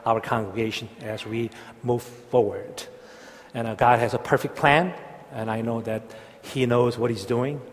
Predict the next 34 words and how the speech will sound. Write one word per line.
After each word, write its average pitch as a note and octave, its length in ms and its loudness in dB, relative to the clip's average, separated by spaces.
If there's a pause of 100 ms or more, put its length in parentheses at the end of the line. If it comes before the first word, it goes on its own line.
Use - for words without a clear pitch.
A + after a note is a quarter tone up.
(460)
<laughs> - 540 -14
more A#2 200 0
than A#2 240 0 (400)
I A#2+ 180 8
know B2+ 100 4
what A2+ 120 6
I'm A2 180 4
doing. A2+ 320 -2 (400)
Um, A2+ 300 -10 (880)
as C#3+ 100 2
I F3+ 100 12
was, E3+ 140 10
uh, D#3+ 80 8
before F#3 240 8
I - 20 12
was D#3 100 8
coming D3+ 240 6
up, D3 280 4
I, B2+ 160 0
I, B2 220 -2 (260)
you C3 80 -4
know, B2 120 -2 (140)
you D3+ 100 -8
know, B2 140 -2 (440)
uh, B2 100 -6 (120)
as A#2+ 120 -6
I B2+ 60 -4
was A2+ 120 -4
thinking, C3+ 380 -4 (160)
you A#2 60 -8
know, A2+ 140 -6 (680)
the - 80 -6
God B2+ 680 2 (200)
that A2+ 160 -6